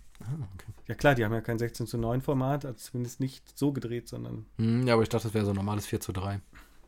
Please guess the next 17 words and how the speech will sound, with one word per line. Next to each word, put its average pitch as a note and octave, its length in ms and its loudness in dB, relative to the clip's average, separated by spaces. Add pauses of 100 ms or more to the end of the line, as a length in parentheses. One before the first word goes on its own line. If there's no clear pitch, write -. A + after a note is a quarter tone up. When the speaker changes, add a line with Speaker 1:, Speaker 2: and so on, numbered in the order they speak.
(200)
Speaker 2:
Nee, G3 520 2
glaub F3 340 0
ich F3+ 80 4
nicht, F3 280 0
also D3+ 180 -4
zumindest F3 280 2
nicht D#3+ 140 -2
immer. A2+ 280 -4 (640)
Speaker 1:
Hm, G#3 220 0 (220)
okay. C3 220 -2 (1200)
Ja, A#2 120 8
das G2+ 180 0
ist C3+ 120 -2
dann A2+ 120 4
so G#2+ 100 4
ein F#2+ 160 2
Dungeon-Crawler. B2 920 2